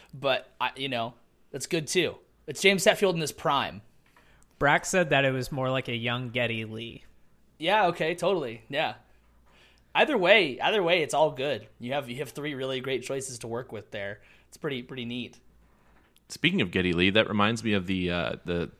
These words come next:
Speaker 3: series finale, I think. I hope just the season finale of From Cradle to Stage with, was with, uh, Geddy Lee and his mother.
Speaker 1: Mm.
Speaker 2: What is that?
Speaker 3: It's a show, the one that Dave Grohl's doing, because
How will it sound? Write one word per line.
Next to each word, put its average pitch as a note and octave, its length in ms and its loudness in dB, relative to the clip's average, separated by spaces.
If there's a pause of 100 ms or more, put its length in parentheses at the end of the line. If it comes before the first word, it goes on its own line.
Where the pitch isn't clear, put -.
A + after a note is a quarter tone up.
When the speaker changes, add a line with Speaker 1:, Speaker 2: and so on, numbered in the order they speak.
(160)
Speaker 3:
series A2 540 -2
finale, G2+ 520 -4
I D3 80 -6
think. E3 400 -10
I E2 80 -10
hope F#2 260 -8
just - 200 -8
the D#2+ 80 -10
season F2+ 380 -6
finale G2 440 -4
of E2+ 280 -6
From E2+ 200 -12
Cradle F2 300 -6
to E2 100 -10
Stage F2+ 520 -6 (520)
with, F2 280 -8
was E2 280 -4 (120)
with, E2 260 -10
uh, D#2+ 240 -4
Geddy F#2 240 -2
Lee F2+ 180 -4
and D#2 120 -8
his F#2 200 -6
mother. A1+ 360 -10 (440)
Speaker 1:
Mm. G#3 200 -4
Speaker 2:
What C#3+ 100 -4
is B2 160 -6
that? C3 260 -14 (640)
Speaker 3:
It's G#2 200 -4
a A2 60 -2
show, B2+ 480 0 (680)
the G2+ 100 -6
one G#2 160 -2
that F#2+ 140 0
Dave F#2+ 200 0
Grohl's G2 260 0
doing, E2+ 320 -2
because F2 460 -6